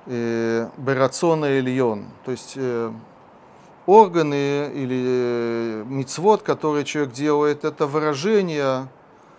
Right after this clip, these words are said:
вот этого высшей воли, воли Всевышнего.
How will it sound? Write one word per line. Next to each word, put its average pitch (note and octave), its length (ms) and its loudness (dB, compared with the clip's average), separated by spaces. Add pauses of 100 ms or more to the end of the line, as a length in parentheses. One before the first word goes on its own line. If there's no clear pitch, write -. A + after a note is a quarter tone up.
(160)
вот B2+ 160 -6
этого B2+ 340 -2
высшей C3+ 600 -4
воли, A2+ 520 -2 (340)
воли C#3 320 0
Всевышнего. A2+ 800 -8